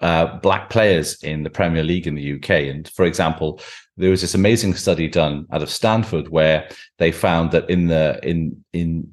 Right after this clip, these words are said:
two thousand seventeen, in the midst of, you know, the, the year of terror, they called it in the U K, when we had the, those three,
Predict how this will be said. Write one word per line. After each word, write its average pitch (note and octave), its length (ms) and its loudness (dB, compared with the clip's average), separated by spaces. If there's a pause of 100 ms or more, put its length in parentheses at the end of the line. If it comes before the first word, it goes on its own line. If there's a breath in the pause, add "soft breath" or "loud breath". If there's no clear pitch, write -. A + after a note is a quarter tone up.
two B2 120 2
thousand F#2 280 2
seventeen, D#2+ 800 -2
in E2 100 -4
the E2 80 0
midst F#2 400 2
of, D#2+ 300 0
you E2+ 80 0
know, C#2+ 240 -2
the, D2 240 -2
the D#2+ 100 -6
year F2+ 240 4
of D#2 140 -2
terror, D#2 400 2
they C#2 100 -4
called C#2+ 300 -6
it - 80 -6
in D2+ 80 -4
the D2+ 60 -4
U C#2 140 -4
K, D#2 220 0
when C#2+ 100 -4
we C#2 100 -2
had D2 300 -4
the, B1 140 -4
those C2+ 420 -6 (380 loud breath)
three, E2 240 2